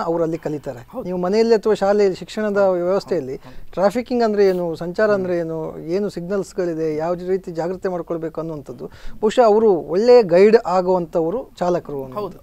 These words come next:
Speaker 2: ಆಗ್ಬೋದು, ಆಗ್ಬೋದು ಆ ಸಂದರ್ಭದಲ್ಲಿ. ಆ, ಕ-, ನಾ-, ನಾನು ನನ್ನ, ನನ್ನ ಬಾಲ್ಯವನ್ನ ನಾನು ನೆ-, ನೆ-, ನೆನಪಿಸ್ಕೊಳ್ಳೋದಾದ್ರೆ ನಾನು ಒಂದನೇ ಕ್ಲಾಸ್ನಿಂದನೇ ನಾನು, ಆ, ಸರ್ಕಾರಿ ಬಸ್ನಲ್ಲೇ ಶಾಲೆಗೆ ಹೋದಂಥವನು.
Speaker 1: ಹ್ಮ್.
Speaker 2: So,
Speaker 1: ಹ್ಮ್.
Speaker 2: ಇಪ್ಪತ್ತೈದು ಪೈಸೆ ನಾನು ಟ-, ಟಿಕೆಟ್ ಫಸ್ಟ್ ಕೊ-, ಕೊ-, ಕೊಟ್ಟಂಥವ್ನು ನಾನು. ಇಪ್ಪತ್ತೈದು ಪೈಸೆ ಇತ್ತು ಒಂದೇ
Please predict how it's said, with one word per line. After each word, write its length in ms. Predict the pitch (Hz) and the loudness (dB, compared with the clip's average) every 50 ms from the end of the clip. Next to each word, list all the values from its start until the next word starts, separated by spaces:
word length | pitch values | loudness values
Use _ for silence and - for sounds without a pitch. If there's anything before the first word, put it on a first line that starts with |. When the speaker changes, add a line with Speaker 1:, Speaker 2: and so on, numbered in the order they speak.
| _ - - | _ -14 -12
Speaker 2:
ಆಗ್ಬೋದು, 380 | 160 165 139 190 185 147 92 - - 113 | -12 -10 -10 -12 -16 -16 -18 -20 -20 -18
ಆಗ್ಬೋದು 460 | 139 139 143 139 123 131 127 113 110 | -16 -16 -14 -14 -14 -16 -16 -16 -18
ಆ 200 | - - 117 127 | -20 -20 -20 -20
ಸಂದರ್ಭದಲ್ಲಿ. 500 | 123 - 127 123 127 123 107 101 104 104 - _ - - - - - | -20 -20 -20 -20 -20 -20 -20 -20 -20 -20 -20 _ -20 -20 -20 -20 -16
ಆ, 380 | 131 127 123 123 123 127 127 127 | -14 -14 -12 -12 -12 -12 -14 -14
ಕ-, 400 | - _ - - 123 123 123 120 | -18 _ -20 -16 -16 -14 -14 -14
ನಾ-, 200 | 120 123 131 127 | -14 -14 -14 -10
ನಾನು 420 | 127 127 135 151 170 175 180 170 | -6 -4 -2 -2 -2 -2 -6 -8
ನನ್ನ, 280 | 156 135 123 120 123 123 | -8 -10 -12 -12 -14 -14
ನನ್ನ 320 | 120 120 123 127 160 180 185 | -12 -12 -10 -8 -6 -6 -4
ಬಾಲ್ಯವನ್ನ 440 | 151 160 156 160 165 165 160 156 156 | -2 -2 -2 -2 -4 -6 -8 -8 -8
ನಾನು 180 | 147 143 139 | -8 -8 -8
ನೆ-, 320 | 127 123 123 123 120 117 117 | -8 -10 -10 -12 -12 -14 -14
ನೆ-, 160 | 120 123 120 | -16 -16 -14
ನೆನಪಿಸ್ಕೊಳ್ಳೋದಾದ್ರೆ 800 | 123 131 131 - - - 139 135 131 123 120 110 101 110 147 - - - _ _ _ | -14 -14 -16 -16 -12 -8 -8 -6 -6 -8 -10 -12 -14 -16 -16 -18 -20 -20 _ _ _
ನಾನು 280 | - 127 131 135 139 131 | -14 -10 -8 -8 -8 -8
ಒಂದನೇ 320 | 123 131 139 160 190 220 | -8 -6 -6 -6 -6 -6
ಕ್ಲಾಸ್ನಿಂದನೇ 600 | 214 202 202 196 190 - 185 175 175 170 175 190 | -4 -2 -2 -2 -2 -4 -8 -10 -8 -8 -8 -8
ನಾನು, 500 | 208 208 190 185 180 175 170 160 147 135 | -6 -6 -6 -6 -6 -6 -6 -6 -6 -8
ಆ, 420 | 131 120 107 107 117 120 120 117 117 | -8 -10 -10 -10 -10 -10 -10 -10 -12
ಸರ್ಕಾರಿ 440 | - - 143 143 - - 196 214 208 | -10 -10 -10 -6 -2 0 0 0 0
ಬಸ್ನಲ್ಲೇ 640 | 180 190 185 - 180 160 160 165 170 170 165 147 - - | 0 -2 -2 -2 -6 -6 -6 -6 -6 -8 -10 -10 -12 -12
ಶಾಲೆಗೆ 240 | 135 135 135 131 | -10 -10 -10 -10
ಹೋದಂಥವನು. 460 | 127 123 131 120 120 113 123 117 117 - | -10 -12 -12 -14 -16 -18 -18 -20 -20 -20
Speaker 1:
ಹ್ಮ್. 340 | - - 156 151 135 120 | -20 -16 -16 -14 -14 -16
Speaker 2:
So, 280 | 113 - - 123 123 123 | -16 -16 -14 -12 -12 -12
Speaker 1:
ಹ್ಮ್. 100 | 123 143 | -12 -12
Speaker 2:
ಇಪ್ಪತ್ತೈದು 400 | 151 - 196 190 196 185 175 175 | -10 -10 -8 -6 -4 -6 -6 -6
ಪೈಸೆ 420 | - 147 143 - 175 170 160 151 | -8 -10 -6 -6 -6 -4 -4 -6
ನಾನು 200 | 143 139 127 127 | -6 -8 -10 -12
ಟ-, 360 | 127 - - 135 123 123 120 120 | -12 -12 -10 -10 -10 -10 -12 -14
ಟಿಕೆಟ್ 340 | 120 - - 131 120 - - 123 117 113 117 117 - | -16 -16 -18 -18 -18 -16 -16 -16 -16 -16 -16 -16 -18
ಫಸ್ಟ್ 460 | 123 123 - - - - 113 - - | -18 -18 -18 -20 -20 -20 -20 -20 -16
ಕೊ-, 280 | - 127 123 120 123 - | -14 -12 -12 -12 -14 -16
ಕೊ-, 100 | - 135 | -18 -20
ಕೊಟ್ಟಂಥವ್ನು 540 | 120 - 135 127 - 131 127 123 131 120 117 | -16 -14 -14 -14 -14 -14 -16 -14 -14 -14 -12
ನಾನು. 160 | 113 113 120 | -14 -14 -16
ಇಪ್ಪತ್ತೈದು 400 | - - - - 123 131 120 117 | -18 -18 -18 -18 -16 -16 -16 -16
ಪೈಸೆ 200 | - 127 - 160 | -16 -14 -12 -12
ಇತ್ತು 160 | 147 135 - 117 | -14 -14 -14 -16
ಒಂದೇ 280 | 120 120 117 117 - | -18 -16 -18 -18 -20